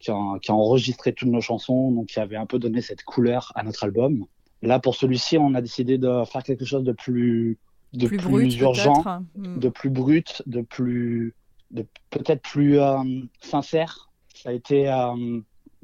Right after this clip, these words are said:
Speaker 1: donc comme je te l'ai dit, ça a été un besoin. Donc ce qui s'est passé,
Speaker 2: Hmm.
Speaker 1: c'est qu'on, on a composé et enregistré cet album à distance. À aucun moment, on, nous nous sommes vus ou nous en avons parlé. En fait, on, notre processus de création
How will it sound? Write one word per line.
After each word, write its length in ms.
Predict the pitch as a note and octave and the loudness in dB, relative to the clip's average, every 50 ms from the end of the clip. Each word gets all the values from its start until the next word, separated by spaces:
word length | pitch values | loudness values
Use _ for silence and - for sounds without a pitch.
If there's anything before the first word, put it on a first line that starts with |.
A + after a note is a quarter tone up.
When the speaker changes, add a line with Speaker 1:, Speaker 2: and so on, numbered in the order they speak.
| - - - | -20 -14 -10
Speaker 1:
donc 180 | A#2+ B2+ A2+ | -8 -6 -4
comme 140 | - B2+ A2+ | -2 -4 -4
je 80 | - - | -4 -4
te 60 | B2 | -4
l'ai 100 | A#2+ C3 | -2 -2
dit, 60 | D3 | 0
ça 80 | - C3 | 0 -2
a 40 | |
été 140 | A#2+ - - | -2 -2 -2
un 140 | A#2+ A#2+ A#2 | -2 -2 -2
besoin. 420 | A2+ A#2+ B2 A2+ A2 A2 A2+ G#2+ | -2 -2 -2 -2 -2 -6 -6 -6
Donc 160 | G2+ G#2 G2 - | -8 -12 -16 -12
ce 60 | - | -8
qui 100 | - B2 | -6 -4
s'est 140 | - C3+ A2+ | -2 -2 -2
passé, 240 | B2 B2 - - | -2 0 0 0
Speaker 2:
Hmm. 40 | E3+ | -2
Speaker 1:
c'est 180 | F#3+ F3+ D#3 G3 | 0 -2 -4 -4
qu'on, 400 | - - B2+ B2 A#2+ A#2+ B2 A2+ - - - - - - _ | -2 -2 -2 0 0 -2 -4 -6 -8 -14 -20 -20 -20 -16 _
on 160 | - A2+ A2+ A2+ | -4 -2 0 0
a 80 | A#2 - | 0 2
composé 600 | - E3+ D#3+ - - D#3+ C#3+ C#3 D#3+ E3 E3 D#3 | 2 2 2 4 4 2 4 6 6 6 6 6
et 60 | C#3 | 4
enregistré 500 | C3+ C3+ C3 C#3+ C#3+ C#3+ C#3+ - - E3 | 4 2 0 0 0 -2 -4 -4 -2 -2
cet 220 | C#3+ - C#3+ B2 C3+ | -2 -2 -2 0 0
album 460 | C3 C3 C3 C#3 D3 D#3+ E3 E3 D#3 - | 0 0 0 0 0 0 -2 -4 -6 -6
à 120 | B2+ A#2+ | -10 -10
distance. 580 | A#2 A#2+ A#2+ - - B2+ A#2+ A#2+ - - - - _ _ _ _ - | -12 -14 -10 -6 -4 -4 -4 -4 -6 -12 -20 -20 _ _ _ _ -10
À 280 | A#2+ A2 G#2+ A2 A2+ A#2 - | -8 -6 -4 -4 -2 0 0
aucun 240 | C#3+ C3 - - C#3+ | 0 2 2 2 4
moment, 640 | C#3+ C#3+ C#3 C#3 C#3 C#3+ D3 D#3+ F3+ F3+ F3+ - _ _ - | 4 4 4 6 6 6 6 6 4 2 -2 -4 _ _ -16
on, 880 | A2+ A#2+ A#2+ A#2+ A#2+ A#2+ A#2+ A#2+ A#2 A#2 A#2 A#2 A#2 A#2 A#2 A#2 A2 A2 | -14 -12 -10 -10 -8 -8 -8 -8 -8 -8 -8 -8 -6 -6 -6 -6 -6 -4
nous 100 | A2+ A#2 | -2 0
nous 120 | A#2 A#2+ A#2 | 0 0 0
sommes 300 | - - B2+ B2 B2 A#2+ | 0 0 2 2 2 2
vus 380 | A2+ C3+ D#3 E3+ F3 F3 F3 | 2 4 4 6 6 6 6
ou 160 | E3+ D#3 C#3 B2+ | 6 6 4 2
nous 280 | B2+ B2+ B2 A2+ B2 | 2 0 -2 -2 -4
en 80 | B2 A#2+ | -8 -8
avons 220 | A#2 A2+ A#2 A2+ | -6 -6 -6 -4
parlé. 500 | - C3 B2 B2 C#3 D3+ E3 E3+ F3 E3 _ _ _ - - - - _ _ | -2 -2 -2 0 2 4 4 2 2 -2 _ _ _ -20 -20 -20 -20 _ _
En 60 | - A#2 | -4 -2
fait, 140 | - E3 - C#3 | 0 0 0 0
on, 120 | C3 B2+ | 0 0
notre 220 | B2 B2+ A#2+ - | 0 0 -2 -4
processus 400 | - - - C#3 C#3 C#3+ - D#3+ | -6 -4 -4 -4 -4 -6 -8 -4
de 100 | C#3+ C3 | -2 -2
création 500 | B2+ - - C3 B2 - - E3+ F3 E3+ | -2 0 0 -2 -2 -2 -2 -2 -4 -4